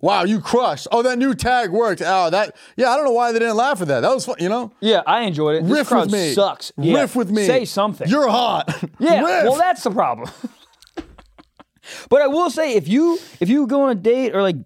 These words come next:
Speaker 2: or date a, like, a, um, like, a girl who's, like, an actress or whatever, they get it.
Speaker 1: Yeah.
Speaker 2: They get it.
Speaker 1: Yeah.
Speaker 2: 'Cause they, 'cause when they finish an audition, they come home, they need the,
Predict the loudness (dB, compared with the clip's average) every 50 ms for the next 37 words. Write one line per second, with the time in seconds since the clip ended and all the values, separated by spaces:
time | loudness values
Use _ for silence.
0 | -2 0 0 0 0 0 0 0 0 0 -4 -2 -2 0 2 2 0 -2 -4 -10
1 | -10 _ -2 -2 0 0 -2 0 0 0 0 0 -2 -4 -6 -8 -12 -12 -4 -4
2 | 0 0 2 0 0 -2 -4 -4 -2 0 2 2 0 -2 -4 -6 -4 -4 -2 -2
3 | -4 -4 -2 -4 -4 -4 -2 -4 -2 -2 -2 -2 -2 -4 -4 -4 _ _ _ -10
4 | 0 0 2 2 2 0 0 0 0 -2 -6 -12 _ _ _ _ _ _ _ _
5 | -6 -6 -6 _ _ _ _ _ _ _ 0 2 2 2 2 0 -2 -2 -2 -6
6 | -14 _ _ _ _ _ -10 -10 -10 -14 -20 -20 _ _ _ _ -2 -2 -2 0
7 | 0 2 2 2 0 -2 -2 -2 -2 -2 0 -2 0 0 -2 -2 -2 -2 -2 -2
8 | -2 -2 -2 -2 0 -2 -2 -2 -2 -2 -2 -2 -2 -2 -2 -4 -2 0 0 0
9 | 2 0 -2 -2 -6 -14 _ -16 -8 -4 -2 0 0 0 0 0 0 0 2 2
10 | 2 2 0